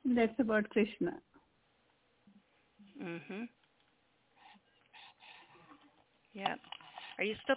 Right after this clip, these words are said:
Speaker 2: painting, by the way?
Speaker 1: I am going to be. <laughs> I have not. <laughs> I have took a pause, but I'm going to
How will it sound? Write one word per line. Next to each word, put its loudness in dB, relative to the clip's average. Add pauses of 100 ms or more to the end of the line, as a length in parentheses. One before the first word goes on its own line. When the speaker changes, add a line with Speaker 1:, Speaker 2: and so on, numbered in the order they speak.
Speaker 2:
painting, -4
by 4
the 0
way? 0 (1900)
Speaker 1:
I 10
am 8
going 6
to 2
be. -6 (220)
<laughs> -12
I 0
have 6
not. 6 (500)
<laughs> -2
I 10
have 8
took 4
a 8
pause, 8
but 4
I'm 4
going 4
to 2